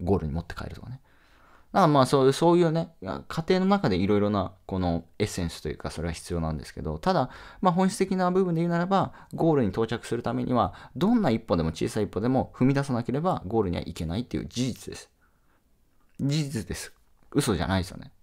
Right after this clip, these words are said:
嘘ですか？僕の言ってること。<laughs> 嘘じゃないと思うんで。でもこれね、深く認識してる人がめちゃ少ないんですよね。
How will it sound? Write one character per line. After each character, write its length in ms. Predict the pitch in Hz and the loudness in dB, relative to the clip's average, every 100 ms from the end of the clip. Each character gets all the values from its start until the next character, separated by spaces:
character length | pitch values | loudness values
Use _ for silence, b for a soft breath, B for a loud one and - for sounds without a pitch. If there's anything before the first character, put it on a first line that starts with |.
| - | -6
嘘 180 | 131 104 | -2 0
で 80 | 73 | -2
す 80 | - | -6
か？ 80 | |
僕 140 | 73 80 | -8 -6
の 40 | |
言 100 | 80 | -6
っ 40 | 85 | -6
て 80 | |
る 80 | - | -4
こ 80 | - | -2
と。 80 | - - - | -2 -4 -8
<laughs> 120 | - | -10
嘘 220 | 127 - | -6 -6
じ 80 | - | -6
ゃ 100 | - | -6
な 60 | 87 | -6
い 60 | |
と 100 | - | -6
思 100 | 82 - | -10 -12
う 40 | |
ん 20 | - | -20
で。 140 | - _ - - - B B B B B B - | -20 _ -20 -20 -20 B B B B B B 4
で 100 | 220 | 4
も 60 | |
こ 180 | - 370 | 6 8
れ 300 | 480 480 349 | 8 6 2
ね、 160 | 151 127 | 2 -2
深 300 | - - 453 | 0 2 4
く 80 | 180 | 2
認 260 | 175 214 | 0 0
識 200 | 202 214 | -2 -6
し 80 | 196 | 2
て 80 | 196 | 2
る 80 | 185 | 2
人 200 | - 85 | -2 -2
が 220 | 69 - b b b | -2 -6 b b b
め 220 | 113 214 | 6 8
ち 100 | 254 | 6
ゃ 60 | 403 | 2
少 220 | - 415 | 4 6
な 120 | 392 | 8
い 20 | |
ん 40 | 320 | 6
で 60 | |
す 60 | - | 2
よ 100 | - | -2
ね。 180 | - | -6